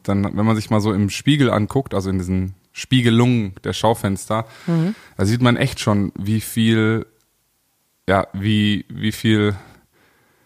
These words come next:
Speaker 1: Last man da eigentlich mit sich rumschleppt, ne? Ich meine, das ist natürlich auch ein schönes Bild jetzt gerade beim Konsumtempel Hackischer Markt, wo da nur die Geschäfte an Geschäfte rein und man, äh, spiegelt sich in der Spiegelung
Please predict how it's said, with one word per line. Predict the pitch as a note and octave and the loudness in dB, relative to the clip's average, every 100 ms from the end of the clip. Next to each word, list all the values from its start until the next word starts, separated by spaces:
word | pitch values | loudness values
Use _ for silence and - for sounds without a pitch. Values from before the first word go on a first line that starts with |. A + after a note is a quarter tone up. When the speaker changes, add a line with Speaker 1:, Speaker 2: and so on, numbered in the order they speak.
| _ _ _ _ _ _ _ _ _ - | _ _ _ _ _ _ _ _ _ -2
Speaker 1:
Last | G#2 B2+ - | 0 0 -2
man | G#2+ G#2 | -4 0
da | G2+ | 0
eigentlich | G2+ G#2+ G#2 | 2 0 0
mit | G#2+ | -4
sich | - G#2 | -4 -2
rumschleppt, | A#2 C3+ - F#2+ F2+ - | 0 0 -2 -6 -6 -4
ne? | G#2+ A2+ | -2 -2
Ich | - G#2+ | -2 -2
meine, | G2+ | -2
das | - | -4
ist | |
natürlich | G2 G2+ G2+ | -8 -6 -4
auch | |
ein | G2 | -4
schönes | - A#2 - | -2 -2 0
Bild | B2 | 2
jetzt | A2 - | 0 2
gerade | A2+ A2+ | 2 4
beim | B2+ | 0
Konsumtempel | C3 D#3+ C3 C3 F3+ F3 - E3 D#3+ C#3 | 2 0 0 0 2 2 2 0 0 -4
Hackischer | B2+ D3+ C3 C#3+ | -4 -6 -4 -4
Markt, | C3 C#3 D#3+ | 0 0 0
wo | C3 | -2
da | B2+ | 0
nur | B2+ | 0
die | C3 | -2
Geschäfte | B2 - - A#2 | -2 -2 -2 -2
an | |
Geschäfte | A#2 C#3 B2 A#2 | -2 -4 -4 -2
rein | A2+ A#2 | 0 0
und | A2 | 0
man, | G#2+ G#2+ A2 | 0 -2 -2
äh, | G#2 G#2 G#2 | 0 2 0
spiegelt | - - D#3+ C#3+ B2 | -4 0 2 2 2
sich | B2+ A#2+ - - - - - - | 0 -2 -6 -20 -20 -20 -20 -6
in | - G#2+ | 0 2
der | |
Spiegelung | G#2 - A#2 G#2+ G#2+ G#2 G#2 | 2 0 0 2 2 2 0